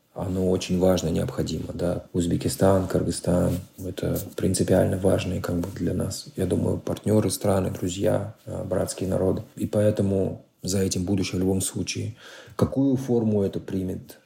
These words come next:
а, я боюсь предсказывать, н-, не могу сказать. Но мне кажется, как раз-таки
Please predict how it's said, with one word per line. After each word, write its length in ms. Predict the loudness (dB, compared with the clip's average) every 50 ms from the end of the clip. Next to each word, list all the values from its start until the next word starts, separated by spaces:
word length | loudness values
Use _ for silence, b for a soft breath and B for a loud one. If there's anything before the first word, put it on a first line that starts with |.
| _ -8
а, 240 | -6 -4 -4 -4 -4
я 480 | -4 -2 0 2 2 2 2 2 0 0 -4
боюсь 520 | -4 -4 -2 0 2 2 4 4 2 2 0
предсказывать, 640 | -2 -2 -2 0 2 0 0 0 -2 -4 -4 -2 0
н-, 240 | 0 0 2 0
не 80 | 0 2
могу 200 | 2 2 2 0
сказать. 360 | -4 -6 -6 -6 -6 -6 -4 -2
Но 540 | 0 2 2 4 4 4 2 2 0 0 -2
мне 280 | -2 -2 0 2 0 2
кажется, 400 | 2 2 2 2 0 -2 -4 -4
как 160 | -4 0 2
раз-таки 640 | 2 2 2 0 -6 -10 -6 -2 -2 -2 -2 -2